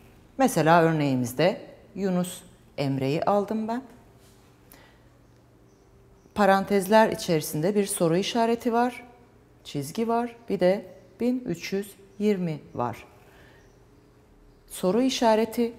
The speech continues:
neden var? Çünkü doğum yılını bilmiyoruz. Oraya soru işareti koyarız.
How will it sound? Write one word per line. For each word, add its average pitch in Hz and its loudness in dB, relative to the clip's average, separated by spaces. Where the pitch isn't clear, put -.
neden 220 2
var? 180 2
Çünkü 220 -4
doğum 214 4
yılını 190 -2
bilmiyoruz. 185 0
Oraya 143 0
soru 131 -6
işareti 226 -4
koyarız. 254 -2